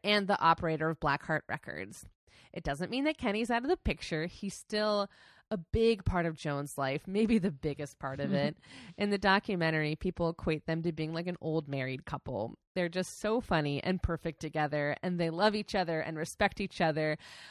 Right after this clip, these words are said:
Speaker 1: And they can also just tell each other to fuck off all the time.
Speaker 2: Yeah,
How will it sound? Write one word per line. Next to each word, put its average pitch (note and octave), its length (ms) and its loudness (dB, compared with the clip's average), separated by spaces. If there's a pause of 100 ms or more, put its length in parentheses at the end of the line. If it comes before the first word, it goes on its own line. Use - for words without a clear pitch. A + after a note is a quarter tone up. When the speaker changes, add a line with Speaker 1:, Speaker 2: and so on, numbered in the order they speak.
(260)
Speaker 1:
And F#3+ 140 2
they F3 140 4
can E3+ 160 0
also D#3+ 260 2
just E3 160 -2
tell D#3+ 160 0
each D3 140 -2
other C#3 160 0
to B2+ 40 0
fuck - 220 -4
off - 220 -2
all E2 100 -2
the - 100 -6
time. A#2+ 300 -6
Speaker 2:
Yeah, G3 220 -2